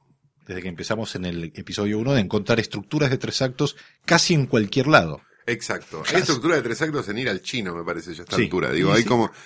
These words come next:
Speaker 2: situaciones de, llega al chino, la heladera está lejos,
Speaker 1: Sí.
Speaker 2: nos pasó recién, ¿no? Digo,
Speaker 1: Pero, claro.
Speaker 2: ¿dónde está la heladera en este chino? Ahí tenés
Speaker 1: Sí,
Speaker 2: un conflicto.
Speaker 1: pero si vos te afanaste algo y te lo pusiste en el bolsillo, pasa a ser una de suspenso, porque
Speaker 2: Correcto.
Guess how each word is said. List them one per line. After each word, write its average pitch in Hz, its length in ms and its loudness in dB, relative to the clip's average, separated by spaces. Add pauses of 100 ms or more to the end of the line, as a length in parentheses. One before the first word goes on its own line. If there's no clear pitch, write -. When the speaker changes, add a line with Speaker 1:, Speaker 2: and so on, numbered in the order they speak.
(300)
Speaker 2:
situaciones 110 480 0
de, 98 140 0
llega 143 300 8
al 131 100 8
chino, 147 340 4
la 123 140 6
heladera 117 380 8
está 117 200 4
lejos, 120 300 4
Speaker 1:
Sí. 110 60 6
Speaker 2:
nos 101 100 -2
pasó 110 240 0
recién, 123 480 0
¿no? 113 120 -4
Digo, 120 160 4
Speaker 1:
Pero, 147 280 10 (100)
claro. 190 220 12
Speaker 2:
¿dónde 214 180 12
está 175 220 12
la 165 80 12
heladera 143 340 12
en 131 60 10
este 117 240 4
chino? 92 300 -2
Ahí 139 80 4
tenés 147 160 10
Speaker 1:
Sí, 120 60 8
Speaker 2:
un 120 80 6
conflicto. 127 380 6
Speaker 1:
pero 139 40 8
si 151 180 2
vos 202 180 4
te 160 160 4
afanaste 151 480 4
algo 110 160 4
y 101 40 6
te 101 100 2
lo 95 100 2
pusiste 117 280 -2
en - 60 4
el - 40 2
bolsillo, 156 600 2
pasa 131 220 2
a 131 40 2
ser 135 160 -2
una 135 140 -2
de 127 40 -2
suspenso, 101 600 -2
porque 120 200 6
Speaker 2:
Correcto. 123 420 6